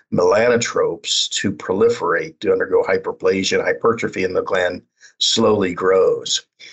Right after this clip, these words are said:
And those changes can start probably in, in a population of horses, you know, in the age, a range of five to ten to fifteen years of age. But for them to develop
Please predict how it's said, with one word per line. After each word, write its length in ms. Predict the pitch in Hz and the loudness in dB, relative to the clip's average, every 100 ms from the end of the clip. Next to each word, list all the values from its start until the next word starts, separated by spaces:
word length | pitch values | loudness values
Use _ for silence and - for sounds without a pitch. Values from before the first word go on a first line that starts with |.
| - | -4
And 100 | - | 0
those 200 | 156 196 | 2 2
changes 460 | - 120 113 107 101 | 0 0 0 0 -2
can 120 | 110 | -2
start 360 | 107 117 104 - | 0 0 -2 -6
probably 800 | - - 117 123 123 98 95 92 | -12 -4 0 2 0 0 -2 -2
in, 120 | 92 | -2
in 220 | 101 104 - | -4 -6 -4
a 80 | 92 | -4
population 640 | - 101 - 101 95 - 98 | -2 -2 0 -2 0 -2 -4
of 100 | - | -2
horses, 580 | - - 98 95 - _ _ - - - | -4 -2 -4 -4 -6 _ _ -20 -16 -2
you 120 | 151 | 2
know, 220 | 101 104 | 4 4
in 360 | 110 113 110 110 | 2 2 4 4
the 240 | 107 107 _ _ | 2 -2 _ _
age, 360 | 113 120 120 117 | 0 2 2 2
a 80 | 117 | 2
range 360 | 113 117 113 | 4 4 4
of 100 | 113 | 2
five 420 | - 101 104 107 104 | 0 0 2 0 -2
to 80 | 104 | -6
ten 300 | - 104 101 | -2 -2 -2
to 80 | 98 | -2
fifteen 440 | 113 107 107 98 | -4 -4 -4 -2
years 300 | 101 95 90 | 0 -2 0
of 120 | 92 | 2
age. 600 | 107 113 87 87 85 - _ - - - | 4 4 2 -4 -6 -8 _ -20 -20 -6
But 300 | 113 107 - _ _ _ - | 0 0 0 _ _ _ -2
for 120 | 117 | 2
them 200 | 113 110 | 4 4
to 80 | 104 | 4
develop 460 | 110 107 101 - | 2 2 0 -8